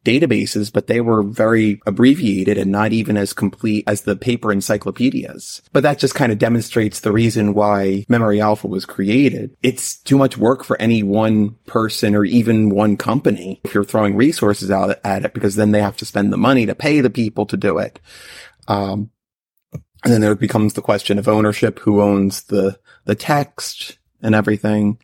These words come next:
I, I, th-, I think it's great that they're able to, uh, to do, uh, you know, to do that. And they've been able to take a hands-off approach. Uh,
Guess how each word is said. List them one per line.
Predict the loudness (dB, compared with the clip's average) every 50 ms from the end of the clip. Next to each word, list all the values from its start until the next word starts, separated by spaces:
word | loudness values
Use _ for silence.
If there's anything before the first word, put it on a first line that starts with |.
| _ _ _ _ _ _ _ -4
I, | -4 -2 0
I, | 0 0 0
th-, | -2 -6 -12 -6 -2
I | 0 0 0
think | 2 0 0 0
it's | 0 -2 -2
great | -2 2 2 4 2 2 0
that | -2 -2 0
they're | 0 2 2
able | 2 2 2 2 2 0 0
to, | -2 -4 -2 0 2 2 2 2 2
uh, | 2 2 2 0 -2 -4 -6 -10 _ _ _ _ _ _ _ _ _ _ _ _
to | -4 -4 -2
do, | 2 2 2 2 2 0 0 0
uh, | 0 0 0 -2 -2
you | -2 -2
know, | -2
to | -2 -4 -2
do | 0 2 2 2
that. | 2 -2 -4 -4 -4 -4
And | -2 -2 -2 -2 -4 -8 _ _ -20 -14 -4 0
they've | 0 0 0 0
been | 0 0 2
able | 2 2 0 -2 -4
to | -2
take | -2 -4 -4
a | -4 -4
hands-off | -4 -4 -4 -2 -2 0 2 2 2 0 -2 -8 -10
approach. | -10 -6 -2 0 0 0 0 -2 -6 -14 -16 -16 -16 -16 _ _ -20 -20 -20 -20 -20 _ _ _ -6
Uh, | -4 -2 -2 -2 -4 -4